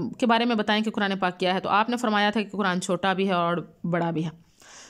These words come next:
छोटा इतना है कि एक बच्चे के हाथ में आ जाता है, और बड़ा इतना है कि इसके अंदर अल्लाह ताला ने तमाम दुनिया, कायनात, दो जहानों के जो भी मामलात हैं उसको समूह के अंदर रख दिया। तो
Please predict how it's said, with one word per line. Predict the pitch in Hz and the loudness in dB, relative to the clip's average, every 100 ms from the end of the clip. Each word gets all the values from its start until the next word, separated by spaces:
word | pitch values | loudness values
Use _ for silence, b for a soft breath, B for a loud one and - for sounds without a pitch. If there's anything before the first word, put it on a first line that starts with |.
| B | B
छोटा | - 262 240 285 311 311 | -2 2 2 4 2 2
इतना | 240 240 277 | -2 0 2
है | 302 | 0
कि | 302 - | -2 0
एक | 247 247 | -2 0
बच्चे | 190 190 208 | -2 0 0
के | 262 | 2
हाथ | 240 226 | 2 2
में | 254 | 2
आ | 233 | 2
जाता | 226 233 | 0 0
है, | 233 | 0
और | 233 196 | 0 0
बड़ा | 208 214 233 - | 0 2 2 -2
इतना | - 208 214 233 | -4 -2 0 2
है | 226 | 0
कि | 220 202 | 0 -2
इसके | 208 - | -2 -2
अंदर | 190 185 202 | -2 0 0
अल्लाह | 185 185 | 0 -2
ताला | 196 170 170 185 | -2 -2 0 -2
ने | 185 - | -6 -4
तमाम | 196 214 226 233 226 214 190 - - 185 | -2 2 2 2 2 0 -4 -12 -8 -2
दुनिया, | 214 208 196 | 2 2 0
कायनात, | 196 180 175 185 170 - - b b - | 0 0 0 0 0 -4 -20 b b -2
दो | 220 | 2
जहानों | 247 233 240 262 | 4 4 2 2
के | 285 269 | 2 0
जो | 233 320 | 2 2
भी | 359 330 | 4 4
मामलात | 240 214 196 175 196 | 4 4 4 2 0
हैं | 196 | -4
उसको | 196 - 190 | -4 -2 -2
समूह | 185 175 180 | 0 0 -2
के | 165 | -2
अंदर | 151 151 | -4 -4
रख | 147 160 | -4 -6
दिया। | 143 160 B B B B B | -6 -6 B B B B B
तो | - | -8